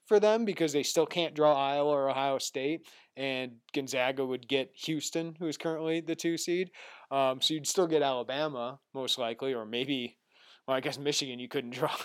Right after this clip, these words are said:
either. I don't know how they would do that with so many Big Ten teams.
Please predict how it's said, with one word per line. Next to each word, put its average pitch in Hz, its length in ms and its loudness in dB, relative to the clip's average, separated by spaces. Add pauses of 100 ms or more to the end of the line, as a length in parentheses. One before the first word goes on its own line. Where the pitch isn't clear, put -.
(220)
either. 208 160 0
I 175 140 10
don't 190 120 4
know 170 140 2
how 185 100 6
they 165 120 6
would 156 100 -2
do 175 120 0
that 147 140 4
with 143 120 -8
so 156 160 -8
many 143 140 -10
Big 139 220 -14
Ten 151 220 -8
teams. 123 240 -14